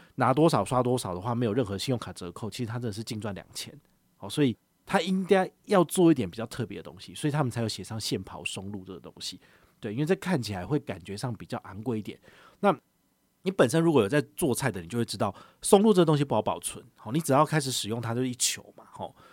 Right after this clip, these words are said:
那它毕竟是真菌类的东西，所以你只要开始使用它的话，它就开始氧化，就会超生，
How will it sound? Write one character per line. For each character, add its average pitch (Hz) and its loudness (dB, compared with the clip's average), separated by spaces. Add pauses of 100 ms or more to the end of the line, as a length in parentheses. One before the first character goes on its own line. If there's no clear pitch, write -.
(220)
那 131 2 (240)
它 - -8
毕 156 -4
竟 139 -6
是 127 -6
真 117 -4
菌 104 -6
类 101 -4
的 90 -8
东 87 -16
西， - -16
所 - -8
以 107 -6 (200)
你 131 -6
只 151 2
要 147 4
开 151 -2
始 127 -2
使 107 -8
用 104 -6
它 104 -10
的 101 -8
话， 107 -6
它 113 -8
就 110 -6
开 107 -10
始 98 -8
氧 82 -12
化， 107 -10
就 104 -8
会 107 -4
超 104 -10
生， 90 -14